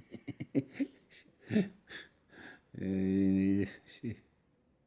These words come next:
Aa, şey. İsim unuttum adamı ya. Ha.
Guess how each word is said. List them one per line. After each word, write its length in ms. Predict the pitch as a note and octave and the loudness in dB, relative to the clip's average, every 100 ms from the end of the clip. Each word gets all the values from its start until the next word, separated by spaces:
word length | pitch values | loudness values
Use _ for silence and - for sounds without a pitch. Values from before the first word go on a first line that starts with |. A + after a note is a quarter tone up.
| _ _ _ _ _ _ _ _ _ _ _ _ | _ _ _ _ _ _ _ _ _ _ _ _
Aa, 340 | A#2 B2+ G#2 F#2+ _ - | -16 -14 -12 -14 _ -18
şey. 180 | - - - _ _ _ _ _ _ _ | -18 -18 -20 _ _ _ _ _ _ _
İsim 220 | - C#3 | -12 -8
unuttum 340 | C#3 - A2 G2+ | -8 -8 -12 -12
adamı 240 | G2 F#2 | -14 -14
ya. 180 | F#2+ G#2 _ | -16 -20 _
Ha. 100 | G#2 | -16